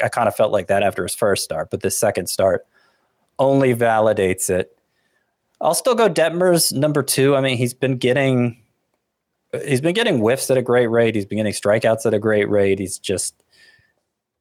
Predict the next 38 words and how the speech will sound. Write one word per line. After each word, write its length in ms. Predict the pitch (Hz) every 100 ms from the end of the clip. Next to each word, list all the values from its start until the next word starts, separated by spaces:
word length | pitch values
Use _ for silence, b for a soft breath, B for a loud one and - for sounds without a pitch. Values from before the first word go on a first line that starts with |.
| _ _ _ _
I, 80 | - -
I 60 | -
think 220 | 131 135
only 200 | 139 107
once 500 | 90 98 120 113 -
has 160 | 101
he 100 | 95
gone 280 | 87 95 95
deep 240 | 90 98 101
enough 280 | 92 87
for 140 | - 95
a 40 |
quality 420 | - 101 92 87
start. 480 | - - 95 64 -
So 180 | - 101
there 160 | 98 95
have 100 | 95
been 160 | 117
efficiency 720 | 104 - 101 - 110 - 117 110
issues 360 | 110 113 110
there 240 | 110 107 107
with 160 | 107
Detmers. 640 | 113 104 113 107 107 - - b b b
It's 100 | -
almost 360 | 143 156 131 131
like 260 | 117 113
a, 240 | 101 95 101
it's 120 | 139
almost 280 | 156 - 151
like 100 | 131
another 280 | 117 110
Blake 260 | 95 107 104
Snell 300 | - 107 104
situation. 720 | - 82 85 87 90 90 90 _ b b b b b b _ -
Uh, 240 | 101 95 95 _ _ _ _ _ -
but 220 | 131 131
that, 240 | 135 131 -
I, 180 | 127